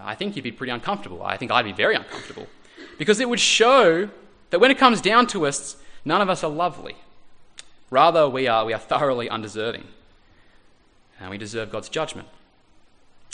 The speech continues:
But in Romans nine, um, we see that Paul, ref-, reflecting on Jacob and Esau, he uses it as an illustration of God's grace, um, as he elects people to salvation. He says this in Romans nine, uh, from verse ten.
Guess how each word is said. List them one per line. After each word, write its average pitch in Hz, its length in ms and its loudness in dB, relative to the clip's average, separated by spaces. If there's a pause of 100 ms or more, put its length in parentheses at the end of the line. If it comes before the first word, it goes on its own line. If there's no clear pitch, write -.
(140)
But 156 100 4
in 170 140 0
Romans 196 360 0
nine, 107 380 -8 (300)
um, 101 320 -14
we 143 80 -8
see 220 180 -6
that 247 200 -4
Paul, 196 200 2
ref-, - 240 -4
reflecting 147 640 -4
on 113 220 -6
Jacob 127 320 -4
and 98 80 -6
Esau, 110 320 -8
he 135 100 -6
uses 202 440 -6
it 185 100 -6
as 135 160 0
an 143 80 -8
illustration 131 640 -6 (600)
of 107 280 -10
God's 117 220 -8
grace, - 640 -8
um, 95 300 -16
as 107 160 -8
he 107 120 -8
elects 104 280 -8
people 95 220 -12
to 98 60 -16
salvation. 98 560 -12 (680)
He 120 80 -10
says 147 200 -6
this 123 120 -10
in 107 80 -10
Romans 92 280 -8
nine, 87 220 -16 (580)
uh, - 200 -20
from 98 180 -14
verse 95 260 -10
ten. 90 260 -16